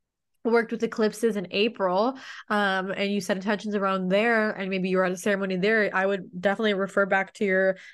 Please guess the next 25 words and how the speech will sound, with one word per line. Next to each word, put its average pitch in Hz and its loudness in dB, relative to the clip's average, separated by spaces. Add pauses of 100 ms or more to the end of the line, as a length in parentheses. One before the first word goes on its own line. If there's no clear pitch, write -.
(100)
your 196 2
notes 190 4
from 190 0
the 190 -2
ceremony 208 0
because 196 0
you 190 -2
will 254 4
see 226 0
things 214 -2
come 208 -4
to 226 -2
fruition 214 0
that - -4
you 202 0
have 196 -4
set 185 -2
then. 175 -2
So 180 -4
if 185 -2
you 208 2
had 208 0
set 214 -6
intentions 202 -4
then 214 0